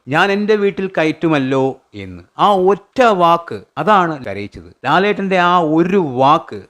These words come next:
തീർച്ചയായും ലാലേട്ടൻ അത് ബിഗ് ബോസ് പറഞ്ഞു കൊടുത്തിട്ട് പറഞ്ഞ കാര്യമൊന്നുമല്ല, ലാലേട്ടന്റെ ഉള്ളിൽ നിന്ന് വന്നതാണ്. "എൻ്റെ വീട്ടിൽ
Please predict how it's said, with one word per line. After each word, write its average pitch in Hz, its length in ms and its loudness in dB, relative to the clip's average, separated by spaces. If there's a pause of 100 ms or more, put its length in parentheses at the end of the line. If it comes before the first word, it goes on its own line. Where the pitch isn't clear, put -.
തീർച്ചയായും 254 460 0
ലാലേട്ടൻ 202 480 -2 (140)
അത് 180 120 2
ബിഗ് 156 220 -2
ബോസ് 185 260 2
പറഞ്ഞു 160 240 0
കൊടുത്തിട്ട് 170 340 -2
പറഞ്ഞ 160 300 -4
കാര്യമൊന്നുമല്ല, 170 720 -2
ലാലേട്ടന്റെ 135 500 -6
ഉള്ളിൽ 143 400 -2
നിന്ന് 156 220 0
വന്നതാണ്. 135 560 -2 (180)
"എൻ്റെ 208 380 4
വീട്ടിൽ 214 400 -2